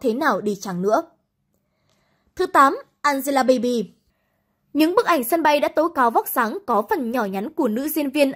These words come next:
Angela Baby. Đặc biệt là đôi chân không thẳng nuột nà. Để khắc phục nhược điểm này, nữ diễn viên thường đi những đôi giày cao gót để vóc dáng thanh thoát hơn. Thứ chín, Tống Thiến. Tống Thiến cũng là một trong những nữ diễn viên đáng chú ý nhất hiện nay.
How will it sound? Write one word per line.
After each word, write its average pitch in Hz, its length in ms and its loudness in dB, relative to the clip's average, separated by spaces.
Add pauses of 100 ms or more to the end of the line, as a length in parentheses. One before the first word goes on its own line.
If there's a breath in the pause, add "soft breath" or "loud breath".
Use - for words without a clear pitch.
Angela 214 440 0
Baby. 202 480 4 (480)
Đặc 339 120 2
biệt 330 140 0
là 294 200 0
đôi 359 260 0
chân 349 220 -4
không 349 220 -6
thẳng 226 240 -10
nuột 214 120 -2
nà. 208 320 -2 (520)
Để 302 200 2
khắc - 240 -4
phục 359 180 0
nhược 269 160 -6
điểm 240 220 0
này, 220 320 2 (140 soft breath)
nữ 330 140 -4
diễn 359 200 2
viên 349 280 0
thường 285 300 -2
đi 294 100 -2
những 302 200 -2
đôi 330 160 2
giày 233 220 2 (100)
cao 233 160 4
gót 320 340 -2
để 214 220 0
vóc 330 160 0
dáng 226 340 -8
thanh 226 200 -10
thoát 269 180 -6
hơn. 226 300 -2 (1500)
Thứ 349 160 2
chín, 302 280 0 (280)
Tống 254 240 0
Thiến. 247 280 2 (540)
Tống 359 180 2
Thiến 339 240 4
cũng 370 160 0
là 466 120 2
một 294 280 4
trong 294 160 -2
những 294 120 -2
nữ 339 120 -2
diễn 339 220 -2
viên 294 240 -2
đáng 247 240 0
chú 262 160 -4
ý 240 100 -2
nhất 370 160 -2
hiện 247 220 -4
nay. 226 320 2